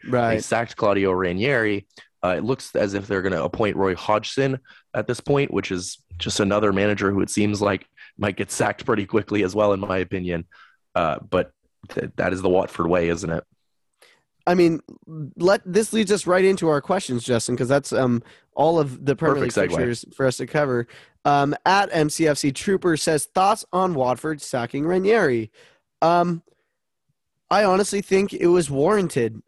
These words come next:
Speaker 1: Uh, they lost three nil to Norwich at home. That's a sackable offense,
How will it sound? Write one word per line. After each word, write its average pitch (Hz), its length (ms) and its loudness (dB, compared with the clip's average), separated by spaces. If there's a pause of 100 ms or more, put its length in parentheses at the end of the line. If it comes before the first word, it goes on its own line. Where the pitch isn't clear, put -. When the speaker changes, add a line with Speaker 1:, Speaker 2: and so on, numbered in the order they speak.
Speaker 1:
Uh, 147 160 2
they 175 200 2
lost 240 400 2
three 202 240 0
nil 170 340 2
to 143 140 -2
Norwich 139 400 0
at 117 120 -2
home. 113 400 -6 (180)
That's 156 260 0
a 190 40 -2
sackable 135 540 0
offense, 110 540 -6